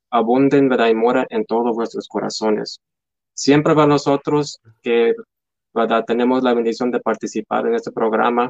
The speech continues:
damos siempre gracias a nuestro Dios, que Él, ¿verdad?, es el, ¿verdad?, que nos permita llevar a cabo, ¿verdad?, este proyecto que, ¿verdad?, nos permite, ah, dar, ¿verdad?, pues, a conocer es-, es-, estos, ¿verdad?, hermosos temas,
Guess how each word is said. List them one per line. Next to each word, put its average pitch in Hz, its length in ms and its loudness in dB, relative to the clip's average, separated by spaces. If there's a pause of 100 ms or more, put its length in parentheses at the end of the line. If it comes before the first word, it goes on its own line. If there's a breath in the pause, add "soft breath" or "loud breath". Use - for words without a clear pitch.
damos 120 400 -2
siempre 131 440 -4
gracias 123 400 -6
a 117 40 -8
nuestro 110 360 -8
Dios, 120 400 -4 (640)
que 113 100 0
Él, 131 120 4
¿verdad?, 131 420 4 (220)
es 123 240 -2
el, 127 120 -4
¿verdad?, 117 320 -6
que 117 120 -10
nos 110 120 -8
permita 147 600 -4
llevar 120 260 -6
a 120 60 -4
cabo, 127 480 0 (400)
¿verdad?, 113 240 4
este 117 200 0
proyecto 123 720 0 (520)
que, 117 420 6
¿verdad?, 113 260 0 (140)
nos 117 640 0
permite, 135 640 0 (760)
ah, 117 360 2 (300)
dar, 139 280 0
¿verdad?, 170 300 2
pues, 151 160 0
a 156 80 0
conocer 156 420 0
es-, 180 220 -2
es-, 151 240 -2
estos, 147 380 -2
¿verdad?, 135 180 0
hermosos 131 420 -4
temas, 151 480 -2